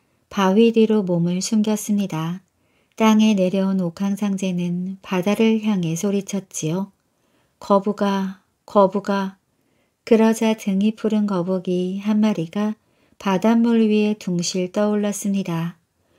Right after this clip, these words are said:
"거북아, 오늘 밤에 석자 다섯 시에 비를 내리게 되고 큰 바람이 불게 해라. 알겠느냐?"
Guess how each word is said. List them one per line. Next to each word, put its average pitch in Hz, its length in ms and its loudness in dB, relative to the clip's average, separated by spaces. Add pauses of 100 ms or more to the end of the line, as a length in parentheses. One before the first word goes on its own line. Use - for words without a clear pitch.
(180)
"거북아, 190 680 -2 (280)
오늘 220 380 4
밤에 208 320 0
석자 190 560 -6
다섯 190 460 -8
시에 185 320 -4
비를 185 360 0
내리게 175 460 -2
되고 180 480 -6 (440)
큰 226 360 4
바람이 190 520 -2
불게 170 420 -2
해라. 170 360 -4 (220)
알겠느냐?" 185 840 0